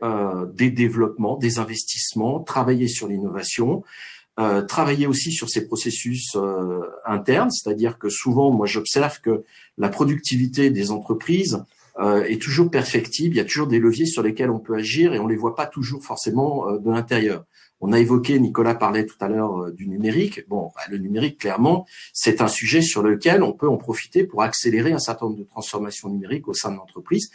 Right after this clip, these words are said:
qui va jouer par conséquent aussi un rôle de, de, de, de productivité. Donc, on va travailler forcément sur les processus de l'entreprise, donc améliorer aussi, euh, la performance, euh, économique globale de, de l'entreprise.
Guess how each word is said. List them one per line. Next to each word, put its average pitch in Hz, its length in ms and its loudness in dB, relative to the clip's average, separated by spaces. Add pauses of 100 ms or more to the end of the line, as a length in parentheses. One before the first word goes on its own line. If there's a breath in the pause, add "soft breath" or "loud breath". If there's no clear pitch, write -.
(300 loud breath)
qui 131 120 2
va 139 140 8
jouer 139 220 6
par 135 180 0
conséquent 143 400 4
aussi - 320 2
un 104 80 2
rôle 139 300 0
de, 107 260 2 (380)
de, 98 460 -8
de, - 240 -12
de 117 100 2
productivité. 123 840 -2
Donc, - 180 -6
on 117 40 4
va 135 100 4
travailler 127 360 4
forcément 139 440 -2
sur - 160 -8
les 98 100 -6
processus - 520 -12
de 95 80 -6
l'entreprise, 233 600 -4 (440 loud breath)
donc 139 540 4
améliorer 127 680 8
aussi, 170 580 0
euh, 104 300 -2
la 123 160 0
performance, 127 720 -2
euh, 110 380 0 (380)
économique 127 600 2
globale 113 500 2
de, 92 280 -2 (400)
de 120 80 0
l'entreprise. 123 560 -2